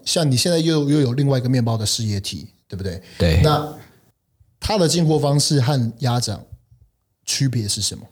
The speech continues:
Speaker 2: 其实我这两个事业体谈的方式是一样的，我就是叫一次的货量，那他帮我备好这个足-，足够的量，我也不跟他有票期，我都是很快就结账了。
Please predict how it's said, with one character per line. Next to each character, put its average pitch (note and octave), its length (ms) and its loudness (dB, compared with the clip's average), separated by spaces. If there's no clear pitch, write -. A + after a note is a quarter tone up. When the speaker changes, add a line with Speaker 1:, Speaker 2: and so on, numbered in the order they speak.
Speaker 2:
其 - 80 -4
实 G#3 80 6
我 A2+ 340 4
这 F#3+ 120 2
两 A#2 180 2
个 F#2 60 0
事 C3+ 140 2
业 B2+ 80 2
体 F#2 180 -2
谈 E2+ 220 0
的 F#2+ 100 0
方 G2+ 160 2
式 G#2+ 60 2
是 G2+ 180 0
一 F2 60 -2
样 F2+ 180 -2
的， C#2+ 60 -10
我 D#2 80 -6
就 F#2+ 100 -2
是 G2 140 0
叫 F#2+ 200 2
一 E2 60 -2
次 - 180 -2
的 D2+ 100 -4
货 D#2+ 180 -2
量， D2+ 200 -6
那 G#2 100 0
他 G2+ 200 2
帮 G2 220 0
我 F2 120 -2
备 F2 260 -4
好 D#2+ 140 -6
这 F#2+ 120 -6
个 F2 80 -4
足-， - 300 -8
足 F2+ 140 -6
够 G2 140 -2
的 E2+ 80 -2
量， F2 140 -2
我 G#2 80 0
也 G#2 60 2
不 F2 100 0
跟 G2 120 0
他 F#2 260 0
有 E2 200 -4
票 F#2 180 0
期， - 280 -6
我 F#2+ 100 0
都 G#2+ 100 0
是 G#2+ 60 2
很 F#2+ 100 4
快 G2 100 0
就 F#2+ 80 0
结 E2+ 140 -4
账 D#2+ 260 -4
了。 B2 80 -14